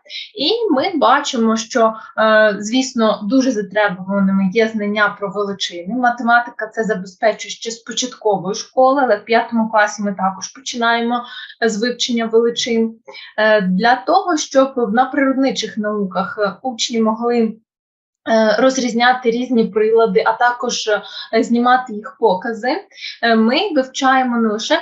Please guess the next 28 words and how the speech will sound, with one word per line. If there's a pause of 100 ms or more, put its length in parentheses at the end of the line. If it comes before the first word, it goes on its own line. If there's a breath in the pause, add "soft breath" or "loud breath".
координатні
промені,
а
ще
й
шкали. (560 loud breath)
Е,
розрізняємо,
що
таке
поділка,
що
таке
позначка,
що
таке
штрих,
говоримо
про
великі
і
малі
поділки, (360 loud breath)
і
також
навіть
є
завдання,